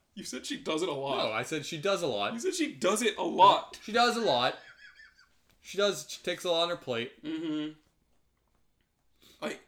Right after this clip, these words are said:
Speaker 1: this is a curveball also. I really like Jughead in this episode. But also, one of the dumbest things in this episode is because of Jughead.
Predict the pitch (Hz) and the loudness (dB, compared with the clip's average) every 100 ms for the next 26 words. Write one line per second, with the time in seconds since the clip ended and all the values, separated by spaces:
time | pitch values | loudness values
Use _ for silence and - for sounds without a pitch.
0 | 139 180 180 - 151 139 127 123 117 123 | -8 -4 -2 -4 -6 -8 -10 -8 -8 -8
1 | 123 120 110 113 120 123 117 120 113 120 | -8 -10 -10 -10 -10 -10 -12 -12 -14 -14
2 | 104 107 117 107 - - - - - _ | -18 -18 -18 -18 -18 -18 -20 -20 -20 _
3 | - - 294 285 330 330 254 247 240 - | -8 2 6 8 8 6 4 4 -2 -14
4 | _ 214 247 247 156 220 247 254 - 285 | _ 4 4 2 2 4 4 2 0 2
5 | 339 240 175 220 226 277 330 320 196 143 | 4 4 2 -2 0 0 -2 2 2 2
6 | 165 175 226 285 311 226 160 131 - 120 | 0 0 -2 0 0 0 -2 -2 -8 -12